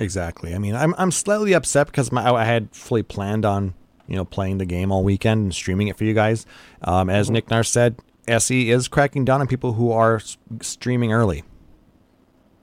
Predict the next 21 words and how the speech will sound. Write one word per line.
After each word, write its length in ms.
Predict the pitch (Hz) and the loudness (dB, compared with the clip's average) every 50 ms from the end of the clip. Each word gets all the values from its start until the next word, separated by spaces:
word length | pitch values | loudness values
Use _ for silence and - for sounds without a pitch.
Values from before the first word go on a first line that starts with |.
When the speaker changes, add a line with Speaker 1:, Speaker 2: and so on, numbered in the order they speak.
| _ _ _ _ _ _ _ _ _ _ _ _ _ - | _ _ _ _ _ _ _ _ _ _ _ _ _ -6
Speaker 1:
Like, 260 | - 120 104 104 - - | -4 -4 -4 -4 -6 -2
some 160 | - 147 147 | 0 2 4
people 200 | 165 170 175 165 | 4 4 6 6
Speaker 2:
Yeah. 160 | 151 156 160 | 8 8 8
Speaker 1:
have 80 | 151 127 | 6 6
physical 300 | 151 143 139 147 147 135 | 4 4 4 2 2 2
copies. 680 | - 135 131 151 - - 82 71 67 - - - - | 4 4 4 4 2 0 -6 -10 -10 -12 -12 -12 -8
I 40 | - | -6
mean, 260 | 104 101 92 87 92 | -4 -4 -4 -4 -4
legitimately, 360 | 104 107 107 127 143 170 175 147 | -4 -2 0 0 2 2 2 4
that 100 | 135 139 | 4 4
means 180 | 156 156 127 104 | 4 2 4 4
they 120 | 117 127 | 4 4
could 180 | - - 127 - | 4 2 0 0
play 180 | - 143 147 | 0 0 2
the 120 | 139 135 120 | 2 2 2
game 240 | 120 127 151 170 | 2 2 2 2
if 80 | 160 - | 2 2
they 120 | - 98 | 2 2
wanted 320 | 98 95 90 87 85 80 78 | 2 2 0 0 -2 -4 -6
to. 220 | - - 76 - | -8 -10 -12 -12